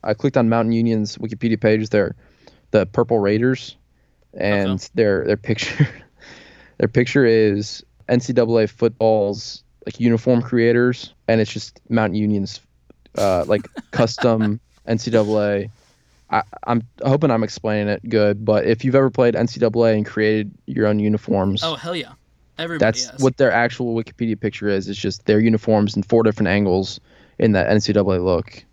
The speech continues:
Speaker 2: Yes.
Speaker 1: Um,
Speaker 2: This is perfect. I love that.
Speaker 1: so,
Speaker 2: That sounds
Speaker 1: uh,
Speaker 2: amazing.
Speaker 1: for a team that won twelve national titles,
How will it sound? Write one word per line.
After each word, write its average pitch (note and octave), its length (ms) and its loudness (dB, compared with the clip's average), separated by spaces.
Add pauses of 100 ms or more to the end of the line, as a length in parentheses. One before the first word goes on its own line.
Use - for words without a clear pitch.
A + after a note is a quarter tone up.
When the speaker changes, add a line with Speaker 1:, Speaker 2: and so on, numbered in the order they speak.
(240)
Speaker 2:
Yes. C3+ 340 -12
Speaker 1:
Um, F3+ 400 -4
Speaker 2:
This D3+ 200 -10
is D#3 80 -12
perfect. C3+ 400 -16
I D3 80 -6
love C#3+ 260 -12
that. G2+ 240 -18
Speaker 1:
so, F#2+ 160 -4
Speaker 2:
That F2+ 120 -2
sounds D#3+ 200 -6
Speaker 1:
uh, D3 40 -10
Speaker 2:
amazing. C3 340 -6
Speaker 1:
for D3 140 2
a B2 40 2
team C#3+ 300 2
that B2+ 100 2
won A#2+ 500 2 (560)
twelve C3 680 0
national A#2 320 -2
titles, G#2+ 680 -2